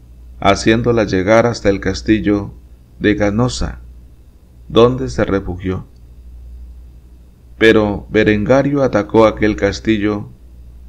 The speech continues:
y Adelaida envió unos embajadores a Otón de Alemania pidiéndole su ayuda.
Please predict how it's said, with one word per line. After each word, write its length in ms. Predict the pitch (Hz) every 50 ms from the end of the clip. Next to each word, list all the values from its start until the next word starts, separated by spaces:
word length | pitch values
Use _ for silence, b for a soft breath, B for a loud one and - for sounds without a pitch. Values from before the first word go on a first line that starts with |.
| - -
y 100 | 98 101
Adelaida 580 | 101 98 95 98 98 107 107 110 110 107 104
envió 240 | 101 98 104 104 107
unos 280 | 110 110 110 107 - -
embajadores 1000 | 98 98 98 98 92 - 98 95 98 101 104 104 101 101 101 - - - - - - - - - - - - - -
a 120 | - 101 101
Otón 380 | 98 95 - - 110 113 113
de 140 | 101 104 101
Alemania 600 | 95 95 95 95 107 107 110 110 104 104 104 -
pidiéndole 600 | - 95 95 98 107 110 107 104 101 101 98 95
su 160 | - - 95
ayuda. 460 | 90 90 95 98 95 - 95 101 104